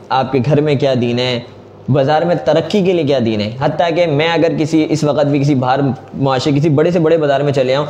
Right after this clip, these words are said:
मुझसे इतना ही पूछ लो ना, दीन इस्लाम में बेचने के कितने तरीके सिखाता है, उसको नहीं पता होगा। हालांकि दीन इस्लाम बेचने के इतने तरीके सिखाता है, उसको ये पता है कि भाई सूद कैसे लेना है, सूद कैसे बचता है, ये तक पता होगा उसे, लेकिन दीन इस्लाम बेचने के कैसे तरीके सिखाता है, घर पे रहने के तरीके सिखाता है, ये नहीं पता होगा।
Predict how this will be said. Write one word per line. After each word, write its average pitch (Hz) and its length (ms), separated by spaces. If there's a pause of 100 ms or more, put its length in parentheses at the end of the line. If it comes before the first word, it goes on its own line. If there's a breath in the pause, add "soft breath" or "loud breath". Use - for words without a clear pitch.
(240 loud breath)
मुझसे 160 280
इतना 175 200
ही 208 80
पूछ 170 240
लो 180 60
ना, 196 120
दीन 156 180
इस्लाम 170 300
में 156 280
बेचने 139 340
के 147 60
कितने 160 220
तरीके 135 280
सिखाता 107 380
है, 107 60
उसको 139 160
नहीं 139 180
पता 110 220
होगा। 85 260 (420 loud breath)
हालांकि 160 320
दीन 160 200
इस्लाम 175 320
बेचने 165 300
के 165 80
इतने 165 240
तरीके 170 320
सिखाता 147 440
है, 170 100
उसको 160 220
ये 151 180
पता 165 240
है 175 60
कि 170 60
भाई 175 100
सूद 165 240
कैसे 175 220
लेना 175 140
है, 180 60
सूद 175 180
कैसे 180 200
बचता 117 240
है, 110 120
ये 143 120
तक 170 180
पता 170 200
होगा 135 200
उसे, 104 200 (300 loud breath)
लेकिन 151 260
दीन 160 160
इस्लाम 170 360
बेचने 135 320
के 156 60
कैसे 160 180
तरीके 143 260
सिखाता 131 360
है, 143 60
घर 135 140
पे 135 100
रहने 135 200
के 143 100
तरीके 131 260
सिखाता 120 360
है, 123 160
ये 143 60
नहीं 139 180
पता 107 160
होगा। 107 160